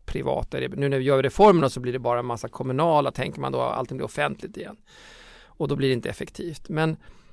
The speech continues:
men man f-, då glömmer man ju bort att kommunerna får ju ändå <laughs> vara med på samma villkor som de andra, och lyckas inte de leverera resultat så blir det de andra som tar över. Och, och dessutom så glömmer man också bort att det här är ju som en reservlösning. Det är ju inte förstahandsalternativet,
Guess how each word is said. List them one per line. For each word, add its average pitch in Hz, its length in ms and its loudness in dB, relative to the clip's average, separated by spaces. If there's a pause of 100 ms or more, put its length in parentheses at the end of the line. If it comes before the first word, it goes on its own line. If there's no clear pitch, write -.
(140)
men 165 240 0
man 170 80 2
f-, 160 140 -12
då 180 160 0
glömmer 196 260 2
man 170 180 4
ju 165 60 6
bort 208 380 4
att 151 180 -2
kommunerna 170 500 2
får 170 140 -2
ju 160 180 2
ändå 175 140 2 (180)
<laughs> - 160 -20
vara 175 180 0
med 151 260 0
på 151 80 -2
samma 147 240 0
villkor 143 260 -2
som 143 180 -6
de 165 60 -2
andra, 165 380 2
och 156 60 6
lyckas 151 260 0
inte 139 120 -2
de 147 100 2
leverera 147 360 4
resultat 143 520 -2
så 151 100 -8
blir 139 160 -6
det 135 60 -8
de 143 140 -4
andra 135 200 0
som - 160 -6
tar 139 140 0
över. 151 360 6
Och, 160 100 -2 (400)
och 170 180 2
dessutom 165 440 2
så 165 220 -2 (200)
glömmer 160 280 4
man 151 40 2
också 147 200 -2
bort 156 220 -2
att - 220 -4
det 131 160 -2
här 131 80 4
är 156 40 6
ju 190 80 6
som 165 160 0
en 143 100 2
reservlösning. 156 1120 2
Det 147 60 -18
är 139 40 -10
ju 135 60 -4
inte 143 180 -6
förstahandsalternativet, 135 1160 -2